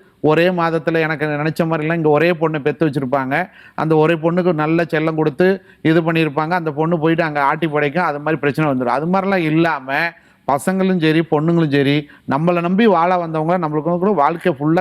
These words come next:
துணையா இருக்கணும்னு நினைச்சுக்கிட்டு, ஒரு புரிதல் இருந்தாவே போதும்.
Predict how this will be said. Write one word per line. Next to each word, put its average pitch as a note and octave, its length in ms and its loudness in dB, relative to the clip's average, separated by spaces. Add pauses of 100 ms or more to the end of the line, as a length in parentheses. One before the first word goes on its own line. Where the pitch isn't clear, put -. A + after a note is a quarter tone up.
துணையா D3+ 480 0
இருக்கணும்னு D#3 460 0
நினைச்சுக்கிட்டு, D#3 500 -2 (280)
ஒரு C3+ 260 2
புரிதல் A#3+ 580 2
இருந்தாவே G3 340 0
போதும். F#3+ 420 0